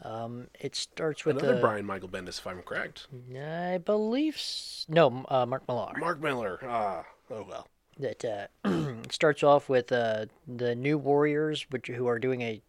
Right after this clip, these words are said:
Speaker 1: T V reality show by going out to find villains and beat them up.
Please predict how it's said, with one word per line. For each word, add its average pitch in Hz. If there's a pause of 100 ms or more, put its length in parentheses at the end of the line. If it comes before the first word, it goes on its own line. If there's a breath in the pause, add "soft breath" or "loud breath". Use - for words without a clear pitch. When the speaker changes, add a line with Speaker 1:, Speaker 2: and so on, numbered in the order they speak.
(140)
Speaker 1:
T -
V 127
reality 117
show 127
by 107 (760 loud breath)
going 196
out 196
to 160
find 165
villains 160
and 131
beat 139
them 120
up. -